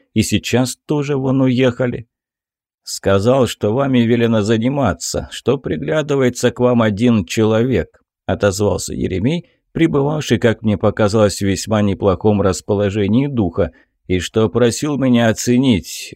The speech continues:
как его там, потенциал его.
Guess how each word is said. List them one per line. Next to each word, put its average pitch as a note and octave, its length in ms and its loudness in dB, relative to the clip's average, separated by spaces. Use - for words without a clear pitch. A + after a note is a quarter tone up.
как G#2 300 0
его F2+ 200 -2
там, - 360 -8
потенциал A#2 800 0
его. A#2 680 2